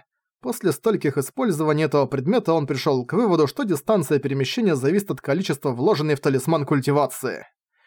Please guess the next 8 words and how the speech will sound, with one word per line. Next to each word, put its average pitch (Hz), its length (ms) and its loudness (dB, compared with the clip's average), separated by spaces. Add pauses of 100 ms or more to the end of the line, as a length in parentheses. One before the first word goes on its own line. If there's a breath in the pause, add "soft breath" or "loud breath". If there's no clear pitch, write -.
(220)
После 156 360 -2
этого 170 300 2
нажатия 151 500 2
перед 135 320 -2
ним 220 140 2
разверзлась 143 580 0
чёрная 139 400 0
дыра, 131 460 -2